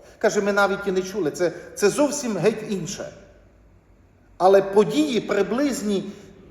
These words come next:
да, відбувалися там. І уявіть собі, духовна сфера, це духовна була сфера. Реальна війна, реальне протистояння.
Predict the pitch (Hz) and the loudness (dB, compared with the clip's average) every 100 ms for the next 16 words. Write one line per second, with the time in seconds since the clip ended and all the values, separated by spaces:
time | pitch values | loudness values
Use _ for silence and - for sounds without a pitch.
0 | - 165 240 269 233 208 226 208 175 143 | -20 2 4 4 0 -4 2 4 4 0
1 | 135 - 95 107 - - - _ _ _ | -6 -8 -10 -14 -20 -20 -20 _ _ _
2 | _ _ _ _ 196 226 254 - 220 196 | _ _ _ _ -2 0 0 -2 -4 -4
3 | 165 240 330 330 302 294 - 285 196 170 | -2 4 6 6 4 2 4 6 6 4
4 | 160 262 226 285 330 269 202 180 160 - | 0 -2 -2 4 4 4 2 2 2 0
5 | 170 135 113 - - - - 180 226 262 | -4 -4 -4 -14 -18 -20 -14 -2 2 6
6 | 294 269 226 185 208 185 170 170 185 240 | 4 4 0 -2 -4 0 0 0 2 4
7 | 262 262 247 220 214 196 - 202 175 151 | 4 4 -2 -4 -4 -4 0 0 0 -2
8 | 160 175 208 | -6 -8 -10